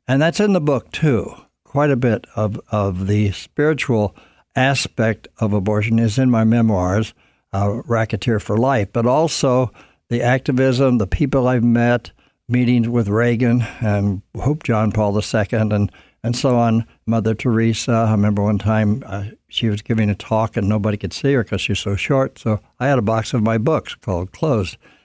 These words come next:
and I pushed the books over, uh, by the podium, and she stood up on the box, and, uh, everybody cheered 'cause they could <laughs> see her now. And I tell people now she's going to be,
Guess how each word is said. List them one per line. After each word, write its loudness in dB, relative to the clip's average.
and 0
I 2
pushed -2
the -2
books -2
over, -2
uh, -2
by -4
the -10
podium, 0
and 2
she 0
stood -2
up 0
on 2
the 0
box, -2
and, 2
uh, 2
everybody 0
cheered 0
'cause -2
they 2
could -2
<laughs> -6
see 2
her 2
now. 2
And 0
I 2
tell -2
people -2
now 2
she's -2
going 0
to 0
be, 0